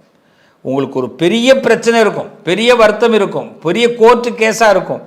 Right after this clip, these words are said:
இல்ல இட பிரச்சனையா இருக்கும், இல்லைன்னா தன்மான பிரச்சனையா இருக்கும். ஒரு வா-, ஒரு இடத்துல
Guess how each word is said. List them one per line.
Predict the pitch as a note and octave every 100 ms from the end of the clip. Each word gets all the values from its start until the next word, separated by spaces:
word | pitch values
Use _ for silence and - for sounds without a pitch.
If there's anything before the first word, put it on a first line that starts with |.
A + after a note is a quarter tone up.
| - _ -
இல்ல | F3+
இட | G3 F3 G#3
பிரச்சனையா | A3+ A#3 A3+ A3 G#3+ G3+
இருக்கும், | F3+ E3+ A2 - _ _ _ _ -
இல்லைன்னா | E3 G#3+ A3 G#3+
தன்மான | F#3 G#3+ A#3+ B3 A#3+
பிரச்சனையா | A#3 G#3 G#3 G#3+
இருக்கும். | F#3+ E3 D3
ஒரு | D#3
வா-, | D#3+ F#3 A3 F#3
ஒரு | F3+
இடத்துல | F3 F#3+ G#3 A3